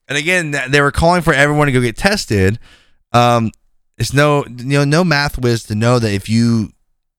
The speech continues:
go and have more people tested, whether you're sick or not, yeah, you're gonna have more positive tests. So of course, you know,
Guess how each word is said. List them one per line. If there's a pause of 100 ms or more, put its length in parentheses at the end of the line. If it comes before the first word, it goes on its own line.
(500)
go
and
have
more
people
tested,
whether
you're
sick
or
not, (460)
yeah,
you're
gonna
have
more
positive
tests.
So
of
course,
you
know,